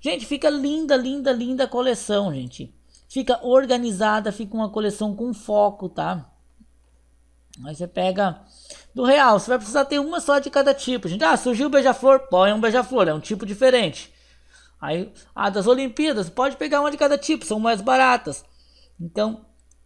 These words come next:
você pega, ó, mil novecentos e oitenta e dois.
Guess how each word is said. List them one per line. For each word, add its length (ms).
você 200
pega, 380
ó, 200
mil 120
novecentos 400
e 60
oitenta 320
e 80
dois. 540